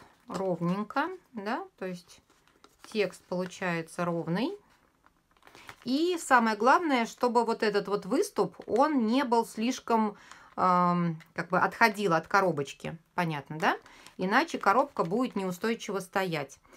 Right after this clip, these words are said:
Так, и теперь, щас я немножечко уйду из кадра, я прислоню коробку к себе, но я вам объясню на словах, что я делаю. То есть тут скорее, наверное, надо какой-то человек, который вам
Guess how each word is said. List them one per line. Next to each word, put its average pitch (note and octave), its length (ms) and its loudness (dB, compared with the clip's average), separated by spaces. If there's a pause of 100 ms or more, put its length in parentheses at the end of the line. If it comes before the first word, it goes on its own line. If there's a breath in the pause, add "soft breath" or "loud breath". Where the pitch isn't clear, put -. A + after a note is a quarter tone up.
(320 loud breath)
Так, D#3+ 340 0
и A#3+ 140 -4
теперь, B3 560 -2 (300)
щас F#3+ 380 -6
я G3 80 -6
немножечко F#3+ 840 -2 (120)
уйду A#3 380 2
из G3+ 140 -2
кадра, D#4 380 4
я F#3+ 160 2
прислоню A3 500 2
коробку A3 460 2
к - 60 -14
себе, B3+ 340 -2 (180)
но G3+ 120 -4
я A3+ 200 0
вам A#3 160 2
объясню G3+ 460 0
на G#3+ 120 0
словах, G#3 480 2
что - 200 -10
я D3+ 160 -4
делаю. D3+ 420 -10 (420 loud breath)
То G3+ 80 2
есть F3+ 140 -2
тут E4 140 0
скорее, B3+ 400 2
наверное, A3 520 0
надо G3+ 560 2
какой-то F#3 420 -4
человек, G#3+ 440 -2
который A3+ 420 -2
вам G#3+ 340 0